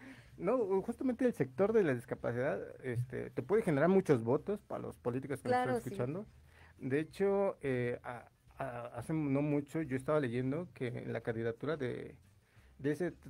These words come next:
Speaker 1: tanto que le hace Andrés Manuel del tres punto por ciento que perdió contra Calderón,
Speaker 2: Sí.
Speaker 1: E-, es el padrón, eh, el padrón de personas con discapacidad capaces de votar era el punto siete. Si tú hubieras convencido a todas esas personas para votar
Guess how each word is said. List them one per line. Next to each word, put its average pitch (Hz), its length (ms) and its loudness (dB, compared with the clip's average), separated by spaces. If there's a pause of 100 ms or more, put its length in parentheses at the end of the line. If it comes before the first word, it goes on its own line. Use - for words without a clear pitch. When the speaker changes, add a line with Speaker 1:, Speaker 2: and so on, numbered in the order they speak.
Speaker 1:
tanto 151 640 2
que 120 120 -2
le 120 100 4
hace 131 160 2
Andrés 123 240 0
Manuel 123 320 0
del 123 160 0
tres 135 180 0
punto 139 460 -2
por 123 240 -6
ciento 127 320 -6
que 135 100 -4
perdió 123 400 0
contra 120 360 -4
Calderón, 123 460 -4 (200)
Speaker 2:
Sí. 190 120 -12 (360)
Speaker 1:
E-, 175 240 -2
es 175 120 0
el 185 80 0
padrón, 156 600 4
eh, 131 320 0
el 135 100 -4
padrón 143 380 2
de 175 120 0
personas 143 320 -4
con 135 100 -2
discapacidad 127 440 -2
capaces 135 380 -4
de 120 60 0
votar 117 280 0
era 127 140 2
el 120 60 0
punto 131 320 -4
siete. 147 420 -4 (220)
Si 139 120 -12
tú 196 100 -4
hubieras 233 220 2
convencido 139 400 0
a 180 40 -2
todas 180 220 -2
esas 139 320 -2
personas 151 460 -6
para 127 240 -4
votar 120 460 -2